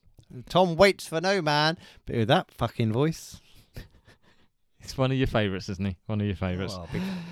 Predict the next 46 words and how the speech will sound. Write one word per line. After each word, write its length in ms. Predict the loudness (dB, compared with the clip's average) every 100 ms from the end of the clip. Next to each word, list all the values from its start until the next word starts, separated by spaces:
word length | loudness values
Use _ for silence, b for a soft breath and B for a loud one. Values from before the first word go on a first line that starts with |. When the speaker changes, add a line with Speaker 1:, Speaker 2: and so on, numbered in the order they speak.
| -14 -12 -2
Speaker 2:
Um, 360 | 2 2 2
the 180 | 0 2
Ramones 640 | 4 6 4 4 0 -2 -6 _ _ _ _ _ _ _ _ -20 _
and 280 | 0 2 2
the 80 | 2
Pixies. 600 | 0 -2 -2 0 -2 -6 -12 b b b b b b b b b _ _
Speaker 1:
Has 160 | -8 -2
he 60 | -2
ever 120 | -2
played 360 | -6 -6 -6 -12 -10
Tony 200 | -2 0
Hawk's 380 | 0 -2 -6 -14 -16 -16
Skater? 460 | -14 -10 -10 -10 -12
He'd 180 | -14 -14
love 280 | -14 -14 -14
it. 240 | -18 -20 -14 -12 -14 b b
He 80 | -8
would 180 | -8 -6
love 240 | -4 -2
it, 160 | -4 -6
some 140 | -8 -6
of 60 |
those 100 | -6
tunes, 280 | -6 -6 -6
I 20 | -6
Speaker 2:
Th-, 80 |
Speaker 1:
tell 100 | -6 -4
you. 40 |
Speaker 2:
there 180 | -2 0
you 120 | 0
go. 160 | 0 4
There's, 280 | 2 2 0
there's 340 | 2 4 2
a 60 | -2
question 380 | 0 0 -4
for 100 | -6
you, 100 | -4
Dean. 180 | -2 -2
Have 340 | -4 -2 -2 0
you 240 | 2 2 0 -4
played 300 | 0 0 0
any 160 | -4
of 80 | 0
the 100 | 0
Tony 360 | 2 2 2 2
Hawk's 500 | 2 0 -2 -10